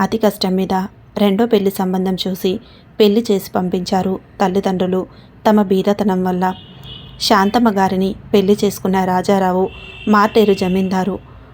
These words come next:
ముప్పై ఎకరాల పంట పొలం, ఐదు ఎకరాల కొబ్బరి తోట ఉండడంతో రెండో పెళ్లివాడన్న సమస్య లేకుండా పెళ్లి చేశారు. శాంతమ్మ గారికి మొదటి నుంచి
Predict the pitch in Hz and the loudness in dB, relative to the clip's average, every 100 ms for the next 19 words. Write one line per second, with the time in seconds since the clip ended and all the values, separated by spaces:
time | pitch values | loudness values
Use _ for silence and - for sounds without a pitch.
0 | - 226 233 226 214 190 196 196 196 185 | 0 0 4 4 4 4 0 0 0 -2
1 | 180 196 190 185 190 - - - - - | -2 0 0 -2 -4 -8 -18 -20 -8 2
2 | 214 226 226 196 - 190 190 196 185 202 | 4 6 4 4 0 -2 -2 -2 -2 2
3 | 226 220 202 190 185 190 190 180 185 185 | 2 2 2 0 0 0 -2 -2 -2 -2
4 | - - - - - 214 196 240 233 190 | -6 -20 -20 -10 0 2 4 2 2 0
5 | 190 185 185 185 - 185 185 196 202 185 | 0 0 0 -2 -2 -2 -2 -2 0 0
6 | 185 180 180 185 - - 190 196 196 180 | -2 -2 -2 -2 -6 -4 -2 -2 -4 -4
7 | 185 180 185 - - - - - - - | -2 -2 -2 -6 -20 -20 -20 -20 -20 -4
8 | 202 196 202 233 220 190 185 - 185 190 | 0 2 2 2 2 0 -2 -4 -6 -6
9 | - 202 185 202 214 190 - 185 185 | -2 0 2 2 2 0 -2 -4 -4